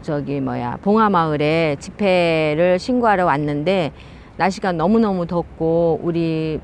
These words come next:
문미진 씨가 정말 고생을 너무너무 많이 하고 있어요. 여기 올 때 보통 네 시간 정도 이렇게 걸리는데 운전하고 오느라고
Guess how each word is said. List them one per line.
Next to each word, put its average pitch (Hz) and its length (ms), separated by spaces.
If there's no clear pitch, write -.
문미진 185 640
씨가 151 420
정말 160 540
고생을 180 400
너무너무 196 480
많이 151 280
하고 170 200
있어요. 135 540
여기 170 340
올 175 220
때 165 340
보통 175 560
네 175 140
시간 208 300
정도 160 240
이렇게 160 240
걸리는데 156 880
운전하고 170 560
오느라고 160 720